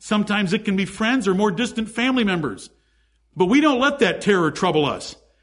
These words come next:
The Lord told us it would come. Did the Lord tell us that there would be a sword? "I came not to bring peace, but a sword. And a man's foes shall be they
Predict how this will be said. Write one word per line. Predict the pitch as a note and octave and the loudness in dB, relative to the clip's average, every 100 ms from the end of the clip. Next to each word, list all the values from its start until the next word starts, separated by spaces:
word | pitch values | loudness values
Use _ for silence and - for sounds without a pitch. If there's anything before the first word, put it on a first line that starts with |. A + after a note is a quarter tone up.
| _ - | _ 0
The | F3 | 2
Lord | B3 B3+ | 4 2
told | - C#4+ D#4 | 0 0 0
us | B3+ | 0
it | A3 | 2
would | F3 F3 | 0 0
come. | F3+ D3 F#2+ F2 - - - | -2 -2 -4 -10 -18 -20 -6
Did | F3 | 0
the | F#3 | 2
Lord | G#3 A#3+ - | 4 4 2
tell | B3 B3+ | -2 0
us | B3 | -2
that | F3+ | 0
there | A#3+ B3 | 2 4
would | A3 | 4
be | A#3 | 2
a | A#3+ | 0
sword? | - A#3+ B3 C#4+ B3 - - _ - - | 2 4 4 2 -2 -10 -20 _ -14 -2
"I | F#3+ A#3 | 0 2
came | A#3 A#3 G#3 | 2 4 4
not | A#3 B3+ | 2 2
to | A#3+ | 0
bring | E3+ A#3 A3+ | 2 2 0
peace, | A3+ C4+ D4 - - - _ _ _ _ - - - - | 2 4 4 0 -10 -20 _ _ _ _ -20 -20 -20 -2
but | F3 | 0
a | F3 | 2
sword. | - A#3 A3+ D3 G#2+ - - - | 2 4 6 4 -2 -10 -14 -2
And | F3+ | 0
a | F3 | 2
man's | G#3 A#3 A3+ | 4 4 2
foes | - A#3+ C4 D#4+ C4+ - - | 2 4 6 4 2 -4 -6
shall | - G#3+ | 0 4
be | F#3+ | 4
they | F3 A3+ A#3+ B3+ A3 | 4 4 4 2 -2